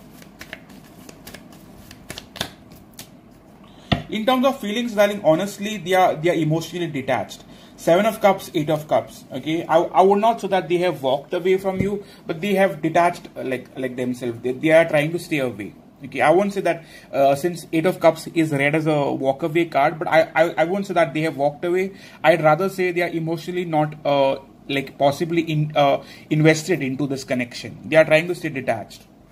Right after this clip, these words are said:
Okay, so in, in terms of ho-, like, how do they feel for you when they think of you or when they possibly miss you? One card for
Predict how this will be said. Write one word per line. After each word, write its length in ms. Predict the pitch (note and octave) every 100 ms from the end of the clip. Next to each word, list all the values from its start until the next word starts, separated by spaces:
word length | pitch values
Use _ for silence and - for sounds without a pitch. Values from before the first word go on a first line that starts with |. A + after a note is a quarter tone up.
| C3
Okay, 380 | C3 D3+ E3+ E3+ - - -
so 120 | -
in, 200 | - G3 G3
in 180 | G3+ G3+
terms 220 | G#3 G3+
of 120 | G#3
ho-, 140 | F3+ -
like, 160 | E3+ E3
how 120 | F#3+
do 80 | G3+
they 120 | A3+
feel 280 | - E3+ E3+
for 160 | F3+
you 100 | E3+
when 120 | E3
they 80 | D#3+
think 260 | D3 D3+ D3+
of 180 | D3+ D#3
you 120 | D3+
or 140 | C#3+
when 180 | C#3 C#3+
they 80 | C#3+
possibly 440 | B2+ B2+ C3+ C#3+
miss 280 | C3 B2+ C3+
you? 100 | C#3+
One 240 | C3 B2+
card 240 | B2+ C3 B2+
for 220 | -